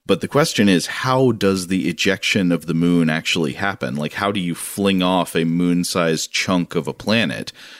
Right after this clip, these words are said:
Uh, well, they've got a guess to explain this, and I want to read from their abstract. Quote,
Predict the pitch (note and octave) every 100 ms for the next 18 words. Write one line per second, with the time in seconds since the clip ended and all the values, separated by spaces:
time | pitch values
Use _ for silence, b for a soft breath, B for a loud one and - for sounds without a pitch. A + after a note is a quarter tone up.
0 | B F#2 F2+ F#2 B2 A#2+ B2+ E3 G3 F#3
1 | D#3+ C3+ C#3 D2+ - - A2 F#2 - G#2+
2 | G2+ F#2+ E2+ C#2+ - F2+ F#2 F#2+ F#2 F2+
3 | - F2+ E2 D#2+ E2 E2 - C2 A1+ -
4 | - - A2+ G2+ F#2